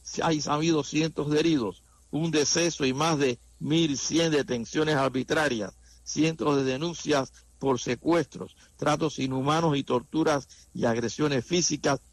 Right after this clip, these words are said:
y psicológicas por parte de la Policía Nacional Revolucionaria, del Departamento de Seguridad del Estado y de otras acti-, activistas que han armado con palos y han dado la orden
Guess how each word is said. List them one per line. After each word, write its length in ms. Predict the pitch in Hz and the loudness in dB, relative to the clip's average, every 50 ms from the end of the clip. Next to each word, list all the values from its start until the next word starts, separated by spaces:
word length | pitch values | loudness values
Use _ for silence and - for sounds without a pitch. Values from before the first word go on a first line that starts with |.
| - - | -12 -10
y 60 | - | -8
psicológicas 800 | 120 - - - - 127 139 170 175 156 147 143 143 139 135 131 - _ _ _ _ _ | -6 -6 -8 -2 0 2 2 4 2 2 0 0 0 -2 -2 -4 -8 _ _ _ _ _
por 260 | - 131 123 123 117 | -2 0 0 0 -2
parte 480 | - - 170 165 165 156 - - 151 | -4 -2 0 0 0 0 -2 -4 -4
de 100 | 135 131 | -2 -2
la 100 | 131 127 | -2 -2
Policía 520 | 123 - 120 117 113 - - 151 160 151 143 | -4 -4 -6 -6 -6 -4 -2 0 2 2 2
Nacional 540 | 135 127 110 - 127 131 143 151 151 147 - - - - _ _ - | 0 -2 -4 -6 -4 -2 0 0 0 -2 -4 -10 -20 -20 _ _ -4
Revolucionaria, 1300 | 156 151 143 147 147 139 135 151 151 - - - 127 143 165 180 180 180 170 170 170 170 165 160 160 - - _ _ _ _ - | -2 0 2 4 4 4 4 2 0 -2 -2 -4 -2 0 0 0 0 2 2 2 2 2 0 0 -4 -6 -12 _ _ _ _ -6
del 100 | 135 127 | -6 -4
Departamento 440 | 123 131 127 - 120 123 147 147 147 | -2 -4 -4 -2 -4 -4 -4 -4 -4
de 60 | - | -4
Seguridad 360 | - 131 131 139 151 156 151 | -2 -2 2 2 4 4 4
del 160 | 139 131 123 | 2 0 -2
Estado 640 | 127 123 117 - - 175 180 175 170 170 170 165 - - _ _ | -4 -8 -10 -4 0 2 2 2 2 2 0 -2 -6 -12 _ _
y 180 | - 151 165 165 | -4 -2 0 0
de 220 | 151 147 139 131 - - - | 2 2 0 0 -2 -6 -6
otras 640 | - 147 151 151 - 147 143 139 139 131 - - - - - - - - | -4 -2 -2 -2 0 0 2 2 2 0 -2 -6 -12 -20 -20 -20 -18 -8
acti-, 480 | - 117 123 120 - - 139 135 127 - | -6 -4 -4 -4 -6 -6 -4 -4 -4 -4
activistas 720 | - 131 123 - - 131 151 175 160 - - 151 139 139 - - - _ - - | -4 -6 -6 -6 -2 0 0 0 0 0 0 -2 -2 -2 -6 -12 -20 _ -12 -4
que 720 | - 139 127 127 123 120 120 117 117 117 113 113 113 110 - _ | 0 2 2 2 2 2 2 2 2 0 0 0 -2 -4 -6 _
han 320 | - - 139 151 156 156 147 - - - - | -4 -4 -2 -2 -2 -4 -8 -12 -20 -18 -6
armado 640 | - 113 110 110 123 147 160 156 151 143 139 131 - - - - - - - - | -4 -2 0 0 0 0 0 2 2 0 0 -2 -4 -10 -20 -20 -20 -20 -20 -14
con 720 | - - 135 143 147 143 135 131 127 120 120 117 113 113 101 - | -8 -6 -4 -2 -2 -2 -2 -2 0 0 0 2 0 0 0 0
palos 340 | 170 160 160 156 147 139 | 0 2 2 2 2 2
y 60 | 135 139 | 2 0
han 120 | 139 135 | 0 0
dado 240 | 139 143 139 135 131 | 0 0 2 2 2
la 120 | 127 127 139 | 2 2 2
orden 400 | 151 151 147 139 147 143 135 | 0 0 0 -2 -2 -4 -4